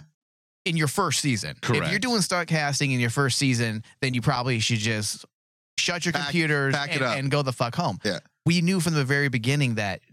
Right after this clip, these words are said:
Speaker 1: Dean Winchester was gonna be a part of the story.
Speaker 3: Right. True.
Speaker 1: And we needed to see that.
Speaker 3: Eventually.
Speaker 1: And we only have a few more episodes left. So the fact that they brought it during the mid-season premiere,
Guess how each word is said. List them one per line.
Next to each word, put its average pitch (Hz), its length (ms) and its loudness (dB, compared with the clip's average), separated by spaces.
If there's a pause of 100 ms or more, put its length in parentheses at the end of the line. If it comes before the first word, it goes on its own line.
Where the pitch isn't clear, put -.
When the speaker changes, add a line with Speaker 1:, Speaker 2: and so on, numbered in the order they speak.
(140)
Speaker 1:
Dean 131 280 2
Winchester 117 580 -2
was 107 140 -4
gonna 113 120 -2
be 104 100 -2
a 95 60 -4
part 120 460 -4
of 104 200 -2
the 95 100 -12
story. 107 480 0
Speaker 3:
Right. 117 240 0 (400)
True. 202 140 0
Speaker 1:
And 123 220 0 (100)
we 160 220 4
needed 156 480 4
to 139 80 4
see 202 440 0
that. 101 520 -2 (440)
Speaker 3:
Eventually. 104 440 -6 (720)
Speaker 1:
And 147 200 -2
we 151 120 4
only 165 160 2
have 165 140 0
a 123 40 -2
few 185 180 0
more 160 160 4
episodes 139 340 0
left. 92 280 -2 (260)
So 165 60 2
the 143 100 0
fact 147 260 -2
that 185 40 -10
they 185 140 -2
brought 127 340 0
it 127 160 -2 (480)
during 170 680 2
the 127 100 0
mid-season 123 540 0
premiere, 117 540 2